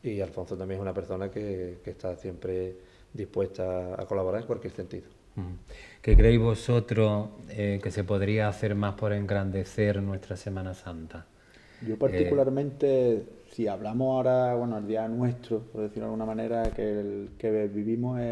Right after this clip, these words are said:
Speaker 3: el Jueves Santo, pero quizá el Viernes Santo,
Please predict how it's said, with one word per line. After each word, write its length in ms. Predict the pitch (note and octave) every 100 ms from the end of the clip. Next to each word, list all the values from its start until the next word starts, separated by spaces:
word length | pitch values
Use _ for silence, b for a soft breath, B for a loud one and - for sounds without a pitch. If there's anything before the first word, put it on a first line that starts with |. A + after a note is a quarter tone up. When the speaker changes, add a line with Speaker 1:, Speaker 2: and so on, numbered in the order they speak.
| G#2+
Speaker 3:
el 180 | A2 G#2+
Jueves 260 | G#2 A2+ A2
Santo, 260 | B2 A#2 G#2
pero 240 | G#2 G2+ B B B
quizá 300 | - - A#2+
el 80 | C#3+
Viernes 320 | D3+ D3+ C#3+
Santo, 440 | D3+ D3 D3+ E3